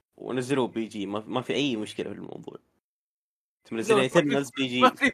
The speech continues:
Speaker 2: منطق. <laughs>
Speaker 1: إترنالز منزلين بي جي.
Speaker 2: على إيش إترنالز منزلين؟
Speaker 1: على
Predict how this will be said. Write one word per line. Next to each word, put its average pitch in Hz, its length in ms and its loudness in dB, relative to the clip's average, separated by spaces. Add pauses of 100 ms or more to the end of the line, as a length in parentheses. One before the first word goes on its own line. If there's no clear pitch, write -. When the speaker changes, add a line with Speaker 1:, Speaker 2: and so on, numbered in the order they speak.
Speaker 2:
منطق. 226 500 0
<laughs> - 280 -4 (760)
Speaker 1:
إترنالز 190 540 6
منزلين 147 360 2
بي 113 160 -2
جي. 117 340 -4 (2000)
Speaker 2:
على 170 200 8
إيش 180 140 6
إترنالز 123 380 -6
منزلين؟ 120 240 -2
Speaker 1:
على 127 140 6